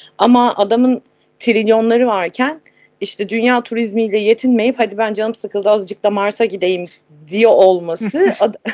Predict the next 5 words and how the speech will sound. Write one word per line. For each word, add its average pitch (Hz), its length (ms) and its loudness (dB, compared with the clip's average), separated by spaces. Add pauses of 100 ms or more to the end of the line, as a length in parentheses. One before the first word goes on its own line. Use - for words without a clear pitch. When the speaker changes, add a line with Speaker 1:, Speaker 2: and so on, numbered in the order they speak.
(120)
Speaker 1:
<laughs> 302 340 0
adamda 247 520 0
çok - 200 -4
ölümcül 247 480 -4
sonuçlara 240 640 -4